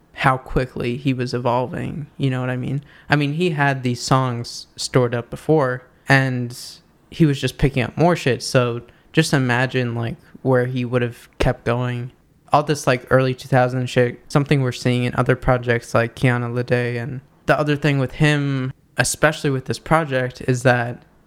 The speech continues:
there are multiple fifty Cent connections. So one, he actually does, like, samples, interpolations of, like, Many Men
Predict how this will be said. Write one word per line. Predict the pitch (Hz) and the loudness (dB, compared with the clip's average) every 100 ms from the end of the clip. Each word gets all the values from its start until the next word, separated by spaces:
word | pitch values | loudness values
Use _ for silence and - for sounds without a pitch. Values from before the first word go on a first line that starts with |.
| _ | _
there | 135 131 | 2 2
are | - 127 | 2 0
multiple | 123 135 147 - 135 127 117 - _ _ _ | 0 0 0 2 2 2 -4 -10 _ _ _
fifty | - 143 - | -2 0 -2
Cent | - 131 123 - | -2 0 0 -2
connections. | 123 139 - - 135 - - _ _ | -4 -4 -8 -8 -8 -10 -14 _ _
So | - 131 | -2 0
one, | 123 131 156 156 156 160 - _ | 2 2 0 0 -4 -6 -10 _
he | - 135 | 0 2
actually | 123 - 135 120 120 131 - _ | 2 0 0 0 -4 -10 -16 _
does, | 135 127 127 | 0 0 -2
like, | 113 117 - | -4 -4 -6
samples, | - 135 135 127 123 123 | 0 0 2 2 0 0
interpolations | 123 127 - 123 120 - 123 120 120 - - _ _ | -2 0 0 0 0 -2 -2 -2 -6 -10 -18 _ _
of, | 127 | -4
like, | 135 - | -2 0
Many | 131 127 | 2 2
Men | 123 123 123 120 120 | 0 -2 -2 -2 -6